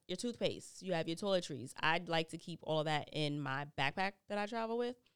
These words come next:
as opposed to putting it in my suitcase. Um, right. Thank you, Lola. Um,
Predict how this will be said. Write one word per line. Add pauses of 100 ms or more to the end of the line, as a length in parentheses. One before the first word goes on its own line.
(400)
as
opposed
to
putting
it
in
my
suitcase. (440)
Um, (1040)
right. (500)
Thank
you, (200)
Lola. (420)
Um,